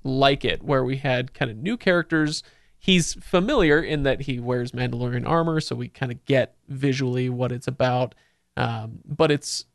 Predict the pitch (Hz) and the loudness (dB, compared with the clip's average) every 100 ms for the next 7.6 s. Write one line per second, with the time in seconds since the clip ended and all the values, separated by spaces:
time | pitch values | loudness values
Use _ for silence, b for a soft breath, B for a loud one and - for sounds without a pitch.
0 | - 113 98 92 - 185 170 175 165 b | -10 -8 -8 -6 0 0 2 2 0 b
1 | b b _ _ _ 220 226 226 220 202 | b b _ _ _ 2 2 4 2 0
2 | 165 165 165 143 175 190 202 202 208 - | -2 2 2 4 4 4 2 2 0 0
3 | 147 135 160 160 - 180 180 156 135 - | -4 -2 0 -2 2 2 4 2 0 -2
4 | 98 73 - - 135 143 - 185 170 165 | -6 -6 -6 -2 2 0 2 4 6 4
5 | 147 - 151 143 139 135 127 127 135 - | 0 0 -2 0 0 0 0 0 0 2
6 | 139 127 131 131 131 135 135 151 127 143 | 0 0 -2 -2 2 0 2 0 0 -2
7 | 190 117 87 254 339 - | -4 -6 -4 -4 -6 -12